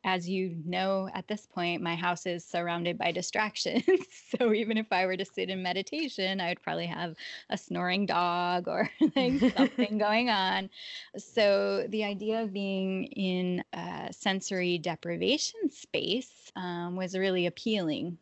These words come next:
Speaker 1: So floating is also known as sensory deprivation therapy. It's where you get into a pod or a tank or a pool. Everybody has a slightly different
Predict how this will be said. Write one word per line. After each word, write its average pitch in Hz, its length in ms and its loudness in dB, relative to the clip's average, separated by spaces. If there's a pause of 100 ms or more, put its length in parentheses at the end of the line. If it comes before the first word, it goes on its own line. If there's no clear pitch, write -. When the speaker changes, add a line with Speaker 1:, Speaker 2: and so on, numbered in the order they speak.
Speaker 1:
So 190 380 4
floating 208 1080 0 (320)
is - 60 -6
also 175 260 0
known 175 240 4
as 175 140 2
sensory 175 400 0
deprivation 170 640 0
therapy. 165 720 -4
It's - 180 -12
where 170 120 -2
you 175 100 2
get 175 180 2
into 175 380 0
a 175 60 0
pod 208 400 2
or 175 120 4
a 170 80 4
tank 185 380 -2
or 165 120 0
a 175 40 -2
pool. 175 580 0
Everybody 165 420 -4
has 170 260 -6
a 160 180 -4
slightly - 480 -2
different 165 580 -4